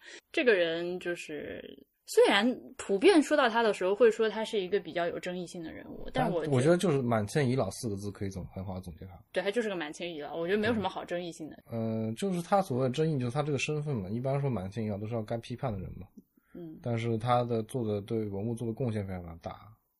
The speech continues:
Speaker 2: 对。
Speaker 1: 呃，对这个甲骨文的收集整理，
Speaker 2: 嗯。
Speaker 1: 与这个青铜器的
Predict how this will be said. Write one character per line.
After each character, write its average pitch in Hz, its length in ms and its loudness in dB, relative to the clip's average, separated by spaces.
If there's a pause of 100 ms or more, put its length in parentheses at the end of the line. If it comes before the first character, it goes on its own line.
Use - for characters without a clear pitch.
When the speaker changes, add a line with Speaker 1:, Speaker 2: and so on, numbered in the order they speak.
(160)
Speaker 2:
对。 190 120 -4
Speaker 1:
呃， 104 120 -4
对 107 120 -2
这 101 140 -4
个 101 200 -6
甲 - 240 -6
骨 101 180 -6
文 87 100 -8
的 98 80 -6
收 104 140 -6
集 104 120 -6
整 95 220 -8
理， 92 180 -8 (380)
Speaker 2:
嗯。 202 300 -4
Speaker 1:
与 95 160 -6
这 98 120 -6
个 90 100 -6
青 104 180 -4
铜 98 100 -6
器 101 220 -8
的 92 140 -8